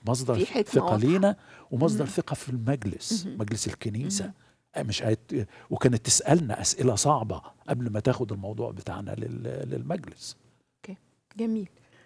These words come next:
Speaker 2: خلينا بقى نتكلم على لتتعلم بسكوت.
Speaker 1: التعليم. <laughs> ولكن لست آذن للمرأة، عدد اتناشر،
Speaker 2: مهم.
Speaker 1: ل-، أن تعلم ولا تتسلط على الرجل، بل تكون في سكوت. هل
Speaker 2: مهم.
Speaker 1: بيقصد الرسول هنا إن المرأة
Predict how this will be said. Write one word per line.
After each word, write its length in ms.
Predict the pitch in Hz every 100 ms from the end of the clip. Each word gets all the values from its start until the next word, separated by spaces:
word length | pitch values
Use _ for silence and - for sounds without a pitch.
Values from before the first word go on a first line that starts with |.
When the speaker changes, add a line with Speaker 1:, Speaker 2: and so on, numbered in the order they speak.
| _
Speaker 2:
خلينا 360 | 233 240 254 240
بقى 180 | 233 220
نتكلم 460 | 196 - 233 208
على 220 | 214 226
لتتعلم 720 | 226 214 208 220 247 233 214 220
بسكوت. 360 | - - - 165
Speaker 1:
التعليم. 420 | 135 123 123 104 92
<laughs> 1300 | 202 147 - - - - - - _ - - - -
ولكن 540 | 151 135 156 170 - 139
لست 340 | 139 143 -
آذن 440 | 135 127 113 104 95
للمرأة، 800 | 101 101 110 120 - 127 - - 107
عدد 240 | 117 104
اتناشر، 560 | - 117 95 85 - 220
Speaker 2:
مهم. 280 | 185 220 208 117
Speaker 1:
ل-، 160 | 160 147
أن 300 | 151 135 123
تعلم 560 | 135 120 127 95 90 92
ولا 240 | 131 120
تتسلط 680 | 110 - 107 113 101 80 -
على 180 | 110 101
الرجل، 420 | 104 143 135 139 - - - -
بل 140 | 117
تكون 420 | - - - 117
في 200 | 110 113
سكوت. 440 | 98 113 - 69 - -
هل 220 | 233 233
Speaker 2:
مهم. 80 | 226
Speaker 1:
بيقصد 480 | 185 180 - 139 110
الرسول 440 | 104 107 - 101
هنا 220 | 101 90
إن 100 | -
المرأة 560 | - 107 113 120 - 113